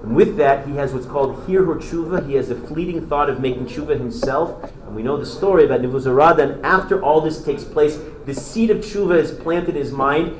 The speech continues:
It doesn't activate, doesn't ge-, doesn't germinate for a while. He eventually makes Tshuva, and according to one source, he actually converts. He later converts, uh, and becomes, becomes a big tzaddik. But, uh, that comes later.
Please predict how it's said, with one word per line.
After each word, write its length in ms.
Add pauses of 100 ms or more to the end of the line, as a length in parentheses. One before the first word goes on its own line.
(100)
It 120
doesn't 320
activate, 580
doesn't 240
ge-, 240
doesn't 300
germinate 580
for 120
a 40
while. 680
He 140
eventually 560
makes 220
Tshuva, 640 (180)
and 100
according 280
to 80
one 240
source, 320
he 80
actually 240
converts. 720 (460)
He 80
later 240
converts, 760
uh, 240
and 140
becomes, 400
becomes 480
a 20
big 180
tzaddik. 1120
But, 260
uh, 60
that 240
comes 280
later. 380